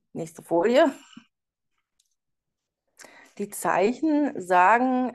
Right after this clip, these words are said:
aus, wie etwas passiert, also wie wir etwas machen. Ja? Also Zeichen Krebs reagiert zurückhaltend, Zeichen Jungfrau reagiert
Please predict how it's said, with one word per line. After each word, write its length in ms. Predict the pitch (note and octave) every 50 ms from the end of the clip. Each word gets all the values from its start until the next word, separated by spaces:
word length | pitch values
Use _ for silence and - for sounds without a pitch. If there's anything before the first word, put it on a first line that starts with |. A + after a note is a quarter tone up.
| - _ -
aus, 600 | F3 F#3 G3 G#3+ B3+ C#4+ C4+ - - - - - _ _ _ _ _
wie 360 | F3+ F#3 F3 E3+ A3+ B3+ D4 G3+
etwas 400 | F3 F3 - D3 D3 D3 - _
passiert, 400 | - C#3 C#3 - E3 D#3 - -
also 240 | E3+ E3+ E3+ E3+
wie 420 | D#3 D#3+ E3 G3 A#3 C4+ C#4 G#3+ -
wir 480 | - G3+ G#3+ G#3+ G#3+ G#3+ G#3+ G#3 - - _ -
etwas 400 | F#3 G3 - - E3 F#3 - -
machen. 480 | D#3 D3+ D3+ - - - - C#3+ D3 -
Ja? 220 | E3+ F#3 G#3+ - -
Also 180 | F3 E3+ F3+
Zeichen 380 | - - G3+ F#3+ G3 F#3+ F3 E3+
Krebs 480 | - - - G#3+ A#3+ C#4+ - - - - _ _ _ _ _ _ _ _ _ _ _ _ _ _ _ _ _ _ -
reagiert 440 | G#3+ A3 G#3+ G#3+ G3 A3 A3 A3
zurückhaltend, 840 | - - A3 F#3 G3 F#3+ G3 - E3 C#3+ D3 D3 C#3+ - C#3 C3+ C3+
Zeichen 480 | - D3+ D3+ D#3 D#3 - D#3+ D#3 D#3+ D#3
Jungfrau 680 | F3+ A3 C4+ C#4 - - - G3+ G#3+ G#3+ A3 A#3 A#3
reagiert 640 | G#3+ G3+ G3 G3 G3 F#3+ G3 G3 G3+ G#3 - -